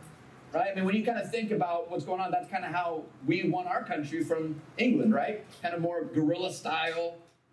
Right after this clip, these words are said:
kind of, you know, uh, kind of grassroots and getting that freedom. So this is kinda like their Fourth of July, and today we more commonly know this feast as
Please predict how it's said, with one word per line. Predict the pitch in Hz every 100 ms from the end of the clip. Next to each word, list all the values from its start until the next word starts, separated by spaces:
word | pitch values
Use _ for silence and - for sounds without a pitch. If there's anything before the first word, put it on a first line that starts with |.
| -
kind | 165 175
of, | 165 151
you | 160 151 -
know, | 131
uh, | -
kind | 170
of | 147 147
grassroots | 151 - 143 160 180 185 - - - - - - 156
and | 160 147
getting | 185 190
that | 185 - -
freedom. | 208 214 190 170
So | 151 170
this | 233 240
is |
kinda | 208 208 208
like | 190 -
their | 185 190
Fourth | 190 185
of | 165
July, | 147 196 190
and | 170
today | 151 165 170
we | 170
more | 165 165
commonly | - 170 170 156 143
know | 156 156
this | 156
feast | - 156 151
as | 147 135 123